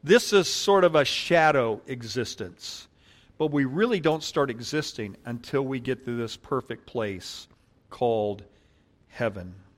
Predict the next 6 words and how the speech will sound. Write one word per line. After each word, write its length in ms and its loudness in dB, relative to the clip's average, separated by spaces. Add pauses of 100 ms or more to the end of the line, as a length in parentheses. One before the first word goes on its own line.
(880)
Can 160 -6
you 100 -2
imagine 640 -2 (1200)
a 60 -10
perfect 480 -4
place? 680 -6